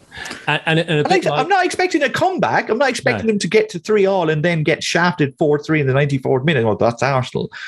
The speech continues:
Speaker 2: Like, even if they didn't score, at least if they tried, you know, at least you should make a,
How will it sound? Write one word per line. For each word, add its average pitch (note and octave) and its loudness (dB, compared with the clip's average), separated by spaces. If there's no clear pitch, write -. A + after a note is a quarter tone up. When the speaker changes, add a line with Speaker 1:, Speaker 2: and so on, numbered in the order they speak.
Speaker 2:
Like, - 0
even C#4+ 0
if E4 0
they D4+ 0
didn't C4+ -2
score, - -2
at G3 2
least C#4 0
if C4 -6
they G#3+ 2
tried, C#3+ 0
you - -2
know, A3+ 2
at - 0
least C#4+ 0
you A#3 -6
should B3 0
make C4 0
a, E3 0